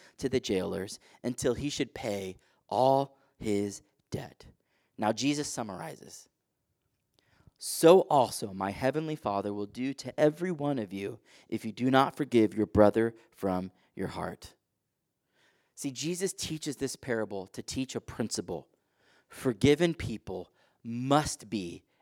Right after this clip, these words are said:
a forgiving people. He is so straightforward and clear. If you withhold forgiveness to others,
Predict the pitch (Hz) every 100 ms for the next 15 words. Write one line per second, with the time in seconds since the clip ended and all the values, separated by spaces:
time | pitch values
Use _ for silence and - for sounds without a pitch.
0 | - 113 117 98 110 98 90 - 92 87
1 | 82 _ _ _ _ _ _ - 190 160
2 | 117 - - 180 180 - - 160 165 -
3 | 156 147 160 156 - 123 - - 160 180
4 | 208 _ _ _ _ _ _ _ _ _
5 | 147 127 139 165 202 220 202 - - 170
6 | 196 - 139 127 151 160 151 - 123 101
7 | 95 98 95